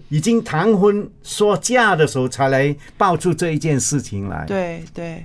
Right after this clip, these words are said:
Speaker 1: 啊，甚至要更深入的沟通呢，两个一起把那个自闭的电灯泡带出去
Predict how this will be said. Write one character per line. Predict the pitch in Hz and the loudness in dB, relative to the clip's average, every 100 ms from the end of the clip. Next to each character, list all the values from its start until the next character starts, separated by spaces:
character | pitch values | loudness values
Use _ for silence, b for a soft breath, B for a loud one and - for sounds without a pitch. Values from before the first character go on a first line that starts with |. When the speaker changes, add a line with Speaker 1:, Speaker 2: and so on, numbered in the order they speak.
| - | -4
Speaker 1:
啊， | 113 104 B B | -4 -4 B B
甚 | - 254 | 0 2
至 | 240 247 | 4 4
要 | 226 - - - - | 4 2 -4 -20 -6
更 | - 269 | 0 2
深 | 208 214 185 | 4 2 2
入 | 214 | 2
的 | 180 160 | 2 2
沟 | 170 165 | 0 -2
通 | 160 165 | -2 -2
呢， | 165 160 156 B | -2 -4 -6 B
两 | 139 123 | 2 2
个 | 196 185 185 - - - - - | 0 -2 -4 -18 -20 -20 -20 -6
一 | 226 220 | -2 0
起 | - 139 | 0 -2
把 | 123 110 | 0 0
那 | 139 | 2
个 | 151 | 0
自 | 147 185 | 0 -2
闭 | - 170 156 | -4 -4 -2
的 | 131 104 - - | -2 -2 -8 -10
电 | - 180 | -4 0
灯 | 151 131 | 0 0
泡 | 139 147 | 0 0
带 | - 147 | 0 -2
出 | 117 139 | -2 -6
去 | - 120 - | -6 -8 -8